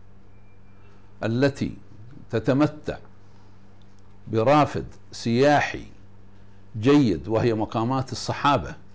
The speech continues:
و-، و-، وواقعة مؤتة؟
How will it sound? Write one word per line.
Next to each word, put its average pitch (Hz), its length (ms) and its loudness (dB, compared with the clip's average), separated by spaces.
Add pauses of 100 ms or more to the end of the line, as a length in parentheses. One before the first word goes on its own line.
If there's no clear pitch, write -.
(200)
و-، 98 160 -6 (320)
و-، 101 480 0 (220)
وواقعة 110 840 4
مؤتة؟ 131 420 -2